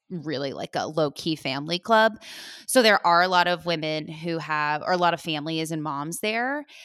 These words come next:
And if you sign up for a class, you're, like, doing something together, just showing up week over week for these, like, little clinics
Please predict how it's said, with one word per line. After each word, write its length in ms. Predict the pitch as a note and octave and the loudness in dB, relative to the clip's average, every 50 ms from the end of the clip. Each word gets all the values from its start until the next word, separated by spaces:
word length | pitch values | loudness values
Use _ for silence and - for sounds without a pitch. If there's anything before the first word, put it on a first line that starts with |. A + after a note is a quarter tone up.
| - - - _ _ _ | -20 -20 -20 _ _ _
And 580 | - G#3 G3+ G3 F#3+ F#3+ F#3 F#3 F3+ F3+ F3+ E3+ - - - _ _ _ _ _ _ - | -2 0 2 2 4 2 2 0 0 -2 -4 -4 -6 -6 -8 _ _ _ _ _ _ -14
if 80 | F3 F3+ | -10 -8
you 80 | G3+ | -6
sign 180 | F3+ - F#3+ G3+ | -2 -2 -2 -2
up 80 | A#3 - | -2 -2
for 140 | C#4+ C#4+ | 0 -2
a 40 | D4 | -2
class, 440 | C#4+ - G#3 F3 F3 F3 F3+ - - | -2 0 0 2 2 0 0 -4 -6
you're, 100 | F3 D#3+ | -6 -6
like, 120 | D#3 D3 _ _ _ _ _ _ _ _ _ _ _ _ - | -8 -8 _ _ _ _ _ _ _ _ _ _ _ _ -8
doing 280 | - F#3+ F#3+ G3 G3+ | -6 -4 -4 -4 -6
something 400 | - - F#3+ F#3 - - F#3+ F#3 | -6 -8 -8 -8 -8 -8 -8 -8
together, 680 | - - F#3 E3+ E3 D3+ D3+ - D#3+ D#3 D3+ D3+ D#3 - - _ _ - | -8 -10 -8 -6 -4 -4 -2 -2 -2 -2 -2 -2 -4 -6 -10 _ _ -8
just 260 | - - - F3 - | -6 -4 -4 -4 -4
showing 420 | - - - F3 D#3+ E3+ F#3 F#3+ - | -4 -2 -2 -2 -2 -2 -4 -4 -4
up 200 | D3+ D#3 - _ - | -6 -6 -6 _ -10
week 240 | D#3 D#3+ D#3 - - | -12 -12 -8 -4 -2
over 280 | E3+ E3 D#3+ E3+ D#3+ D#3 | -4 -2 -2 -2 -4 -4
week 380 | D3 D3 C3 C#3+ E3+ F#3+ - - | -6 -8 -6 -2 -2 -2 -2 -4
for 160 | - - F3+ | -10 -10 -8
these, 360 | E3+ E3+ D#3 D#3 D#3+ D3+ - | -6 -6 -6 -8 -8 -10 -10
like, 120 | D#3+ D#3 - | -10 -10 -8
little 240 | D#3+ D#3+ D#3 D#3 D#3 | -8 -6 -4 -4 -4
clinics 680 | D#3 - - E3 D3 D3+ F3 A#3+ D4+ D4 - - - | -6 -8 -12 -10 -6 -4 -4 -4 -4 -6 -12 -14 -14